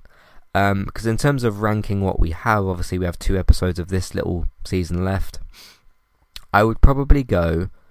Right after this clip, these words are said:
so from best to worst, season three, season four,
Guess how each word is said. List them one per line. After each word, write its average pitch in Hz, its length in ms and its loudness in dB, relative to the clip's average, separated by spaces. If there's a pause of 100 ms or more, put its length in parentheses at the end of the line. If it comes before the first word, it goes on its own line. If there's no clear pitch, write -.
so 107 180 0
from 95 340 -2
best - 340 -4
to 104 100 2
worst, 85 640 -4 (1300)
season 104 560 -2
three, 147 680 -4 (2750)
season 113 960 -4
four, - 1300 -4